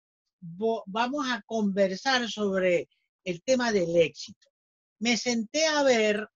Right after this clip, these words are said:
por Netflix la historia de Sigmund Freud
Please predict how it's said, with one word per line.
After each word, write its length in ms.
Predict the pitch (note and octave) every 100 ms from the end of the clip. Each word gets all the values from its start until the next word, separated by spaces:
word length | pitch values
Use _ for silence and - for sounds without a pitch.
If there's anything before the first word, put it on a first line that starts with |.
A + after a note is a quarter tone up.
| _ _ _ _ _
por 240 | - A#3 B3+
Netflix 680 | B3+ B3 A3 G3 - G3+ G3+ _ _ _
la 260 | - G#3 A3
historia 640 | G#3 - C4+ C4+ C#4 C4 -
de 240 | F3+ G#3
Sigmund 520 | - C#4+ C4 C4+ B3+
Freud 420 | - E4 D#4 D3+